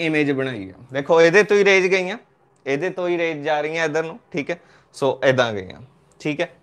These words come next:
ਤਾਂ ਇਸ object ਦੇ with respect to ਅਗਰ ਆਪਾਂ ਦੇਖੀਏ ਤਾਂ image ਆ ਜਿਹੜੀ ਉਹ actual ਦੇ ਵਿੱਚ virtual and erect ਬਣ ਰਹੀ ਆ, ਠੀਕ ਹੈ? ਆ ਦੇਖੋ, ਇਹ ਨੀਚੇ ਨੂੰ ਹੈ ਇਹਦਾ, ਨੀਚੇ ਨੂੰ ਹੈ ਨਾ,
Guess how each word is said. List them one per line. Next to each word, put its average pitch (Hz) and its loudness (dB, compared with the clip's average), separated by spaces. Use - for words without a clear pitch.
ਤਾਂ 135 0
ਇਸ 240 -6
object 156 0
ਦੇ 202 0
with 185 0
respect 175 -4
to 160 -4
ਅਗਰ 151 -2
ਆਪਾਂ 143 -4
ਦੇਖੀਏ 135 -4
ਤਾਂ 185 0
image 170 2
ਆ 170 2
ਜਿਹੜੀ 165 0
ਉਹ 180 2
actual 165 -2
ਦੇ 151 -2
ਵਿੱਚ 147 -4
virtual 135 -2
and 151 -4
erect 123 -2
ਬਣ 101 -8
ਰਹੀ 107 -10
ਆ, - -12
ਠੀਕ 131 -4
ਹੈ? 185 -4
ਆ 113 6
ਦੇਖੋ, 117 -2
ਇਹ 135 6
ਨੀਚੇ 151 2
ਨੂੰ 180 -4
ਹੈ 170 -4
ਇਹਦਾ, 175 -8
ਨੀਚੇ 117 -6
ਨੂੰ 160 -8
ਹੈ 151 -8
ਨਾ, 180 -12